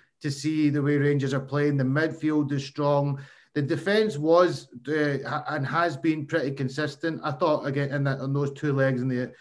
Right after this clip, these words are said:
in the European fixture were a, a, a little bit, a little bit all over the place. Uh, both teams were at the back. But just some comments, please, on the mighty Glasgow Rangers. Um, you know, they're playing fantastic football. It's mouth-watering to watch.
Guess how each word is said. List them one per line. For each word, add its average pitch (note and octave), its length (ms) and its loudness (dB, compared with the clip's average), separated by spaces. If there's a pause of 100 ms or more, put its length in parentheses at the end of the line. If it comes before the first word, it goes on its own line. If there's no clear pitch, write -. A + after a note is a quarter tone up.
(160)
in C#3 100 0
the C3+ 60 2
European C3+ 520 2
fixture C#3 300 -4
were C#3+ 100 0
a, C#3+ 80 2
a, D3 340 -4
a C3 100 -12
little E3 280 0
bit, C#3 180 2
a - 340 -12
little G3 200 4
bit E3 120 2
all C#3+ 280 2
over C3+ 160 2
the C#3+ 100 0
place. C#3+ 360 0 (320)
Uh, B2+ 200 2
both D#3 380 0
teams D3+ 260 -4
were D3 180 2
at C#3 80 0
the C3 80 -2
back. C#3 400 0 (480)
But F3 140 0
just A3+ 240 0
some G3 220 -2
comments, E3+ 500 -2
please, D3+ 480 -2
on D3 160 -2
the C#3+ 100 0
mighty F3+ 480 0
Glasgow D3 500 0
Rangers. C#3 680 2 (320)
Um, C3+ 340 2
you C#3 120 -2
know, E3+ 140 4
they're D#3 120 2
playing F3+ 680 -2 (220)
fantastic E3 840 0
football. C#3+ 680 0
It's C#3 200 -6
mouth-watering D#3+ 800 0
to C#3 100 -2
watch. C#3+ 420 2